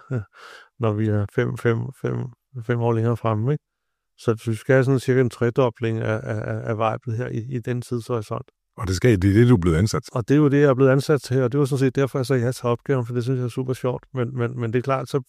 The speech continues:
Speaker 1: så kan man jo ikke bare blive ved med at for-, forlænge verden med brædder og håbe, det går godt.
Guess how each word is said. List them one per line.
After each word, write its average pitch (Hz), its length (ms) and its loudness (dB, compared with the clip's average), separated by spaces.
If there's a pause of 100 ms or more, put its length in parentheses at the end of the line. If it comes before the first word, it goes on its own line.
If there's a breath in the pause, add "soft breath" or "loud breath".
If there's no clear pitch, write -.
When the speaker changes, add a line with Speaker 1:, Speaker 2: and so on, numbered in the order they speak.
(120)
Speaker 1:
så 143 200 -2
kan 147 120 2
man 131 100 4
jo 120 60 4
ikke 135 100 -2
bare 131 180 0
blive 127 140 0
ved 131 60 2
med 135 100 0
at 120 120 -2 (360)
for-, 123 180 -4
forlænge 127 340 -2
verden 117 220 -2
med 127 80 -4
brædder 113 240 2
og 120 60 2
håbe, 120 200 -2
det 123 100 0
går 117 100 0
godt. 113 200 -2